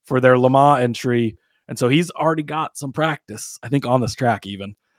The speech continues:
in a, s-, not the same, but it's a pretty similar to the next gen car.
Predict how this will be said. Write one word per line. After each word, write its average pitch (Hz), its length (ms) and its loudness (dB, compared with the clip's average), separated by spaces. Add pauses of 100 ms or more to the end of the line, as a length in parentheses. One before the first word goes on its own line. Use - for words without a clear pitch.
(260)
in 170 420 6
a, 143 280 4
s-, - 500 -8 (300)
not 175 280 0
the 170 80 -8
same, 143 540 -4 (140)
but 143 120 0
it's 143 160 0
a 147 60 -6
pretty 151 220 2
similar 151 380 2
to 143 100 0
the 135 80 2
next 139 260 2
gen 131 240 -2
car. 135 420 2